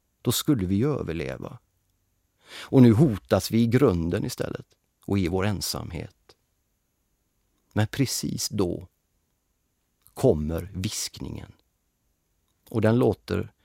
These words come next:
som när några församlade samtidigt byter sida i Bibeln. Precis så varsamt, precis det ljudet och exakt så mjukt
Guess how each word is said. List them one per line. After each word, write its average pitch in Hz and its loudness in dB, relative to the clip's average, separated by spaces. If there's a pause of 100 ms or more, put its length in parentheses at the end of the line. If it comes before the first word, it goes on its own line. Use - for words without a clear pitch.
(120)
som 104 4
när 104 6
några 107 6
församlade 85 0 (240)
samtidigt 85 -2
byter 92 -4
sida 80 -4
i 90 -2
Bibeln. 90 -8 (1400)
Precis 123 -2
så 110 0
varsamt, - 2 (560)
precis 131 2
det 101 2
ljudet 90 -2 (720)
och - 0
exakt - 0
så 123 2
mjukt - 0